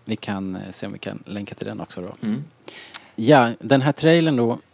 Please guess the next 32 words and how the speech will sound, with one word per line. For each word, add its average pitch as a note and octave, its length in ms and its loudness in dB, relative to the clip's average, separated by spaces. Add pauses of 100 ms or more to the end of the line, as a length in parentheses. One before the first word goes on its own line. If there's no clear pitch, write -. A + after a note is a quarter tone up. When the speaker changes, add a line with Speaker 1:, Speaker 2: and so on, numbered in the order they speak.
Speaker 1:
den C#3+ 180 0
är C#3+ 160 4
väl, B2+ 280 2
eh, A#2+ 100 0
ungefär A2+ 320 -2
två - 220 -2
minuter G#2 300 0
lång A#2+ 460 0
och, - 680 -4
eh, G2 1300 -4 (1700)
filmen, A2 800 -2
eh, G#2 240 -4
kommer G#2+ 240 -2
att G2+ 100 0
ha F#2+ 380 0 (380)
premiär F#2 840 -6
i - 60 -12
Sverige G#2 440 -2
den F#2 80 -4
tjugotredje F#2 480 -6
och F2+ 80 -10
inte F#2 240 -12
den F#2+ 120 -10
tjugofemte D#2+ 580 -14
som D#2 140 -16
det - 60 -16
står D#2 240 -8
i C#2 40 -12
den E2+ 100 -14
här - 100 -16
trailern. E2+ 420 -8
Men, G2 180 -8